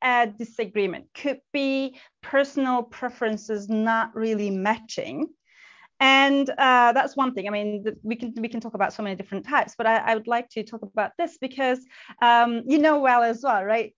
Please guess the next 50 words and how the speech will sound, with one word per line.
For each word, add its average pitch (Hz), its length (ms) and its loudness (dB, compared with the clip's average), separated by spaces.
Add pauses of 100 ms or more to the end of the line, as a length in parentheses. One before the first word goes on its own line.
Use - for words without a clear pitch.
uh, 208 400 -2
Kathleen? 202 380 -6
We 226 120 -4
worked 233 240 -4
in 214 120 -4
leadership 214 420 -8
space 208 380 -8
together 208 380 -2
too. 254 460 -2 (400)
So, 302 440 6 (340)
uh, 269 200 4 (160)
depending 370 560 0
on 247 420 -2 (560)
why 233 380 6
you 311 140 2
are 214 120 0
together - 580 -8
with - 160 -12
that - 200 -8
person, 175 440 -12
whether 226 240 -2
that 226 240 -4
person 220 340 -8
is 190 220 -14
reporting 190 540 -10
to - 100 -16
you, 277 320 -4
whether 226 200 -4
that 196 200 -4
person 190 380 -10
is 180 160 -18
your 180 100 -4
employee, 302 880 0
or 208 260 -2
you're 196 300 -4
working 190 460 -10
in 196 80 -6
a 185 40 -8
different, 190 380 -12
you 202 160 -6
know, 165 140 -6
you 196 120 -4
are 190 120 -4
part - 240 -4
of - 160 -10
different - 320 -14
teams, 240 320 -4
but - 180 -6
working, 190 540 -8
uh, 185 400 0